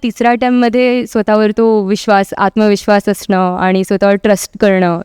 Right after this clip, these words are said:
हे मी शिकले आणि, अ, प्रिलिम्स हे क्लिअर झाली एक्झाम तिसऱ्या अटेम्प्टमध्ये. तर पहिलं तर म्हणजे आपला ॲटिट्यूड हे खूप इम्पॉर्टंट असतं,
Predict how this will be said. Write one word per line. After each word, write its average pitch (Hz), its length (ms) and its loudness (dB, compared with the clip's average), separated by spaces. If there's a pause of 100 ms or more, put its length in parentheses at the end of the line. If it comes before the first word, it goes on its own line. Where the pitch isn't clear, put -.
हे 202 280 0
मी 208 200 2
शिकले 196 460 0 (640)
आणि, 190 600 0 (100)
अ, 175 280 0 (560)
प्रिलिम्स 208 460 0
हे 202 180 0
क्लिअर 220 480 0
झाली 180 220 -2
एक्झाम 165 480 0 (100)
तिसऱ्या 180 300 2
अटेम्प्टमध्ये. 160 600 -2 (720)
तर 208 40 0 (100)
पहिलं 220 360 2
तर 269 60 0
म्हणजे 233 260 2
आपला 233 180 2
ॲटिट्यूड 208 640 0 (140)
हे 208 300 2
खूप 233 220 0
इम्पॉर्टंट 196 500 0
असतं, 180 400 0